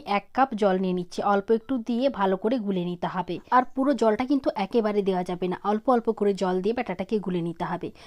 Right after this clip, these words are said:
কারণ বেসন অনুযায়ী জলের পরিমাপটা লাগে। আমার এখানে এক কাপ বেসনের জন্য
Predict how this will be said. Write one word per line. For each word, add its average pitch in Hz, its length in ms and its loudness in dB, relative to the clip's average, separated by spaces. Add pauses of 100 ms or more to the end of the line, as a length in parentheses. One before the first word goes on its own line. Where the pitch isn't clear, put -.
(140)
কারণ 247 260 -2
বেসন 214 400 0
অনুযায়ী 220 500 2
জলের 196 300 0
পরিমাপটা 185 480 0
লাগে। 160 260 -4 (120)
আমার 226 280 0
এখানে 269 280 -2 (220)
এক - 140 -8
কাপ 247 220 -4
বেসনের 240 460 -2
জন্য 214 200 2